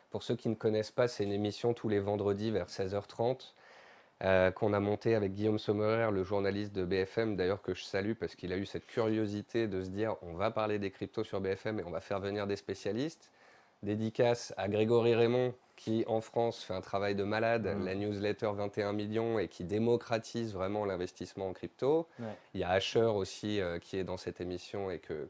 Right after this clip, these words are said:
Speaker 1: que je salue, Charlie Perrault. Enfin voilà, c'est, c'est vraiment très pro, très bien.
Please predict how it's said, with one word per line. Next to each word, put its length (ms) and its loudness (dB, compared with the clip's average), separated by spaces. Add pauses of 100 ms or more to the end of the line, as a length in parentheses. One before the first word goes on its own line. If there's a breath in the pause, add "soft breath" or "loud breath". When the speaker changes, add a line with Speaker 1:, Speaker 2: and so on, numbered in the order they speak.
Speaker 1:
que 80 -6
je 120 -8
salue, 380 -4
Charlie 320 -6
Perrault. 460 -2 (580 loud breath)
Enfin 140 2
voilà, 240 6
c'est, 320 0
c'est 180 0
vraiment 400 6 (140)
très 240 4
pro, 260 2
très 220 0
bien. 260 2